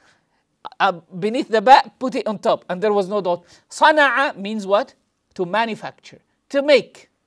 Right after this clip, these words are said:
So he said, "صنعة الله," the manufacture of Allah, the make of Allah. It's nice. The make of Allah, and who is better in making than Allah? <laughs> Who can make better than Allah subhanahu wa ta'ala? No one.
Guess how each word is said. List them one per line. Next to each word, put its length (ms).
So 180
he 140
said, 180
"صنعة 480
الله," 420
the 120
manufacture 760
of 120
Allah, 240
the 200
make 400
of 140
Allah. 240
It's 160
nice. 220
The 160
make 240
of 140
Allah, 340
and 140
who 320
is 200
better 300
in 300
making 340
than 160
Allah? 320
<laughs> 40
Who 180
can 280
make 300
better 460
than 200
Allah 240
subhanahu 440
wa 40
ta'ala? 180
No 200
one. 180